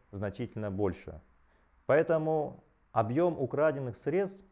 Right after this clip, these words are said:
которые мы намереваемся вернуть в страну, составляет порядка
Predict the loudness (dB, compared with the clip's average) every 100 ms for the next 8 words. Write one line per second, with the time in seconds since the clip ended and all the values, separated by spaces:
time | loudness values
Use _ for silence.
0 | -8 -4 -2 -2 -2 -4 -4 -2 0 2
1 | 0 -2 -6 -4 -4 -4 -6 -4 -4 -4
2 | -6 -10 -8 -4 -2 0 -2 -2 -2 -2
3 | -2 -4 -6